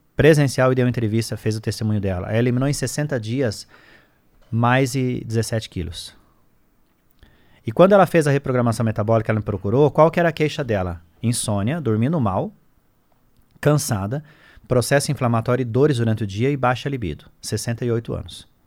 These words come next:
Ela falou, "Delcio, eu só quero melhorar isso. Se você fizer com que eu durma melhor", que eu falo muito do sono, porque a primeira coisa que a gente melhora na reprogramação é a absorção do intestino, pra ter matéria-prima pra manter as funções.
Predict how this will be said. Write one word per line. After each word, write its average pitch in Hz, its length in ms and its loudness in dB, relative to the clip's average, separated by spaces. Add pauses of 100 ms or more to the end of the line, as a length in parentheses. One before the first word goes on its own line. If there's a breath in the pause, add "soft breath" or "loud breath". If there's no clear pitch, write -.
(360 soft breath)
Ela 101 100 -8
falou, 110 160 -4
"Delcio, 123 340 2
eu 113 60 -6
só 123 160 -6
quero 147 180 -2
melhorar 139 320 2
isso. 87 280 -6
Se - 100 -10
você 104 220 -4
fizer 120 300 -2
com 120 180 -8
que - 80 -8
eu 117 80 -2
durma 180 280 0
melhor", 147 320 2
que - 80 -6
eu 113 40 -6
falo 117 200 0
muito 117 200 -2
do 120 80 -10
sono, 110 420 -2 (640 loud breath)
porque 113 180 -2
a 127 60 4
primeira 143 280 2
coisa 165 220 0
que - 60 -4
a - 20 0
gente 139 140 -6
melhora 123 320 4
na 113 40 2
reprogramação 107 640 -2
é 127 60 2
a - 20 4
absorção 117 400 -2
do 143 80 -2
intestino, 147 460 -2
pra 104 100 -2
ter 123 120 -2
matéria-prima 127 600 -2
pra 131 160 -4
manter 123 320 -2
as 170 140 -2
funções. 95 520 -10